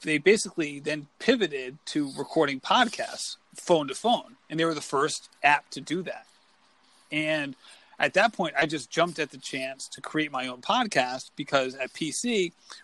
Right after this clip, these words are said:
we had, like, a laptop and we had all these, all this equipment. We had a producer and all this stuff, which was really useful,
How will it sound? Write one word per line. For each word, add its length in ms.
we 80
had, 100
like, 140
a 60
laptop 680
and 80
we 120
had 120
all 140
these, 220
all 140
this 100
equipment. 580
We 100
had 160
a 40
producer 880
and 140
all 240
this 180
stuff, 320
which 120
was 120
really 280
useful, 680